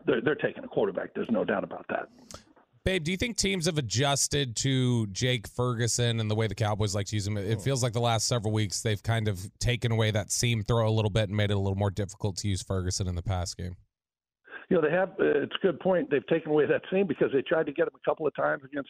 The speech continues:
Speaker 1: Detroit. But, uh, you know, the one thing about the tight end, he is never going to get double coverage, right? Jake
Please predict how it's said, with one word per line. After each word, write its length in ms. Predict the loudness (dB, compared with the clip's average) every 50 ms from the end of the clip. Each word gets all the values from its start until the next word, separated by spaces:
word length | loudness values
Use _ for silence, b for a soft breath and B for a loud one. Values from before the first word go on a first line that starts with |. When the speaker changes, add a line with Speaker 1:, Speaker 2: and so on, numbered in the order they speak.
| -10
Speaker 1:
Detroit. 420 | -12 -10 -4 0 0 2 2 0 -2 _ _ _ _ _ _ -14 -6 -2
But, 240 | 0 0 0 2 2
uh, 240 | 2 2 2 0 -2 -4 B B B B B
you 80 | 0
know, 60 | 2
the 80 | 2 2
one 180 | 2 2 2 2
thing 120 | 0 0
about 240 | 2 2 0 0 -2
the 60 | -4
tight 280 | -4 0 2 2 4 2
end, 200 | 2 0 -2 -6 _ _ _ _ _ _ _ _ _ _ _ _ _ _ _ _
he 140 | 0 2
is 160 | 4 4 4 4
never 480 | 2 2 2 2 2 0 0 -2 -2 -4 -6 -2
going 300 | 0 2 2 2 0 -2 -4
to 80 | -6 -4
get 380 | 0 0 0 0 0 -4 -8 _ _ _ 0
double 340 | 0 0 0 -2 -4 -4 -6 -8
coverage, 320 | -8 -8 -8 -8 -10 -10 -12 -14 -16 -18 _ _ _ _ _ -2
right? 260 | 0 2 2 0 0 -4 -10 _ _ _ -6 -2
Jake 200 | 0 0 0